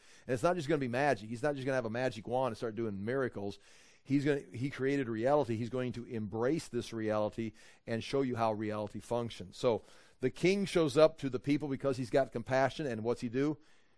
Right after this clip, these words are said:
He begins to teach them, explain to them what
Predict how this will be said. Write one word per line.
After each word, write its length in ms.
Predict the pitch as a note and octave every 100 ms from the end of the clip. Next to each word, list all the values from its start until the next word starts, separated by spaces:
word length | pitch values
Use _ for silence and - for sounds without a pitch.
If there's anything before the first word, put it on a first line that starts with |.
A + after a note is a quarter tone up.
| _
He 140 | B2+
begins 400 | C3 A#2+ C3+ -
to 120 | C3 -
teach 380 | - D#3+ C#3 - -
them, 280 | A2+ G2+ G#2+
explain 560 | A#2 - - B2+ C3
to 60 | A#2+
them 340 | G2 G2+ G2 - _ _ _ -
what 300 | G#2+ A#2 A#2+